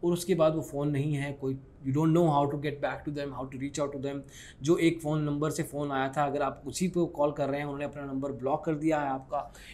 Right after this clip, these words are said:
या वो नंबर ही बंद हो गया है, you never know। So make sure कि आप एक अच्छे इन्वेस्टमेंट एडवाइज़र, थोड़ा पैसा ज़्यादा दे दीजिए, लेकिन पैसा जेन्युइन जगह दीजिए, एटलीस्ट वो पैसा कहीं आपको नुकसान नहीं देगा, ना ही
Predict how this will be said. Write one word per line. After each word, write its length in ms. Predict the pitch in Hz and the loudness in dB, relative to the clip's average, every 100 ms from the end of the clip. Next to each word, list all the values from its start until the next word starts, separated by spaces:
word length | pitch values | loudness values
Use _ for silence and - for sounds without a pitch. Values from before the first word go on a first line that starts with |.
| - | 0
या 100 | 240 | 2
वो 100 | 269 | 6
नंबर 420 | 208 170 165 180 | 6 6 10 10
ही 120 | 156 214 | 10 8
बंद 200 | 190 160 | 6 4
हो 120 | 151 | 0
गया 180 | 139 127 | -2 -4
है, 140 | 127 - - - 165 | -8 -12 -20 -6 0
you 80 | 175 | 2
never 240 | 175 175 | 4 4
know। 160 | 135 113 - - | 2 -4 -10 -6
So 140 | 180 | 0
make 200 | 165 185 | 2 2
sure 300 | - 208 214 | 0 0 0
कि 60 | - | -4
आप 260 | 135 151 175 | 0 0 2
एक 160 | 170 - - - | -2 -8 -10 -6
अच्छे 380 | 143 - - 196 | -6 -6 0 2
इन्वेस्टमेंट 400 | 151 120 135 127 | 2 -2 -4 -4
एडवाइज़र, 320 | 120 120 127 - | -4 -6 -10 -6
थोड़ा 100 | 151 | -6
पैसा 360 | - 127 147 143 | -4 -6 -4 -4
ज़्यादा 280 | 117 135 | -4 -2
दे 160 | 160 131 | 0 -2
दीजिए, 320 | 123 123 127 - - - - | -4 -8 -12 -14 -20 -20 -8
लेकिन 220 | 131 147 | -4 -2
पैसा 240 | 139 131 160 | -2 -2 -2
जेन्युइन 400 | 127 123 143 165 | 0 0 2 2
जगह 180 | 147 147 | 2 2
दीजिए, 360 | 135 135 170 165 | 2 2 2 0
एटलीस्ट 380 | 131 - 190 185 | -8 0 2 2
वो 60 | 175 | 0
पैसा 260 | 135 131 | 0 -2
कहीं 300 | 147 127 143 | -2 -4 -2
आपको 340 | 147 127 165 175 - - - | -2 -2 -6 -6 -12 -20 -6
नुकसान 380 | 135 135 156 151 | -4 2 2 2
नहीं 180 | 135 131 | 2 0
देगा, 240 | 117 117 | 0 -2
ना 180 | 120 127 | -2 2
ही 120 | 143 | 2